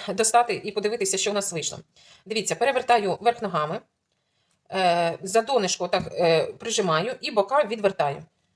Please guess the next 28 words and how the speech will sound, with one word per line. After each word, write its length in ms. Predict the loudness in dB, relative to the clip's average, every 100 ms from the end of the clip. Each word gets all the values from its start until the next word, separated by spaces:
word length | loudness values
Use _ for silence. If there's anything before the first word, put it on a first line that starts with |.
| _
Все, 200 | -2 -2
формочка 400 | 0 -2 -2 -4
сама 360 | -4 0 0 -2 _ _ _ _
в-, 120 | -14 -14 -12
випадає 440 | -10 0 4 6 4
з 40 |
неї 340 | -2 -4 -6 -10 _ _ _
наша 420 | -4 -2 -4 -6 -12 _ _ _ -8
краса. 300 | -4 -2 -4 -16 -20 -20 -20 -2
Е, 300 | 2 2 0 -2
вийшла 260 | 2 4 4
в 40 |
мене, 140 | 4
бачите, 280 | 4 4 0
жовто-блакитна, 840 | -2 0 2 0 -2 -4 0 -2 -4 _ _ _ -10
е, 460 | -8 -6 -6 -10 -14 _
дівчинка 480 | -12 -4 -2 -2 -4
така. 340 | -4 -4 -6 -14 -20 -20 -18
Зараз 240 | 0 2 4
я 60 |
її 80 | 2
трошки 260 | 2 -4 -4
відтоную 400 | -6 -2 0 0
і 140 | 0
покажу 320 | -4 -2 -2
вам. 200 | -2 -4 -8 _ _ _ _ _ _ _ _ _ _
Так, 160 | -2 0
дивіться, 360 | -2 -2 -4